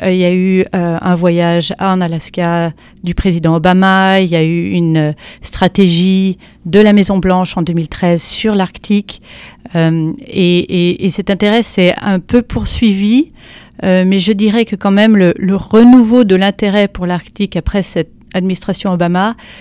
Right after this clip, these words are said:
ça a été peut-être le discours du secrétaire d'État Mike Pompeo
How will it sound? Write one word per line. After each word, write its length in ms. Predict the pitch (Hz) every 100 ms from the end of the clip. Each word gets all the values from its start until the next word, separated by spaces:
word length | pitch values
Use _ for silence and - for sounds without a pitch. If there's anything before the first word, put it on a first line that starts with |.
| - -
ça 240 | - - 190
a 60 |
été 520 | 190 185 208 208 220
peut-être 320 | 214 190 202 180
le 80 |
discours 720 | 165 190 - - 208 208 185 - - - - - 185
du 320 | 156 175 175
secrétaire 460 | 185 - - 180
d'État 340 | 175 175 185 180
Mike 220 | 175 160
Pompeo 560 | - 175 - 175 185